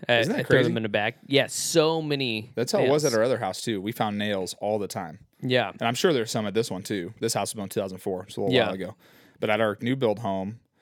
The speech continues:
Speaker 2: we were fin-, constantly finding nails back there.
Speaker 1: Yeah, it's
Speaker 2: And, like, long pieces of, like, thin metal,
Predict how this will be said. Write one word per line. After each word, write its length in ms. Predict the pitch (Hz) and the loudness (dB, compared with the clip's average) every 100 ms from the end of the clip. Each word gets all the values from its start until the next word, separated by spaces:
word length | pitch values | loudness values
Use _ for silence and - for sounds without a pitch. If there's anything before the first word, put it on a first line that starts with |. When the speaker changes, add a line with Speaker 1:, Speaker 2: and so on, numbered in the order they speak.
| _ _ | _ _
Speaker 2:
we 100 | 120 | -2
were 100 | 113 | -2
fin-, 320 | - 104 135 - | 0 0 0 -2
constantly 420 | - 127 135 104 | -4 -2 -2 -4
finding 300 | 98 101 98 | -2 -2 -2
nails 260 | 98 98 101 | -4 -2 -4
back 220 | 95 87 | -4 -8
there. 220 | - 73 - - _ _ _ | -8 -12 -12 -20 _ _ _
Speaker 1:
Yeah, 240 | 139 123 101 | -2 -2 0
it's 100 | 123 | -2
Speaker 2:
And, 60 | 123 | 2
like, 220 | 110 107 107 _ _ - 139 | 2 0 -6 _ _ -18 -4
long 400 | 117 117 127 131 | 0 2 2 -2
pieces 460 | - 117 123 120 | -4 -2 2 2
of, 140 | 110 101 | 2 0
like, 240 | 98 - - | -2 -2 -2
thin 280 | 113 107 101 | 0 0 -2
metal, 320 | 95 98 | -2 -2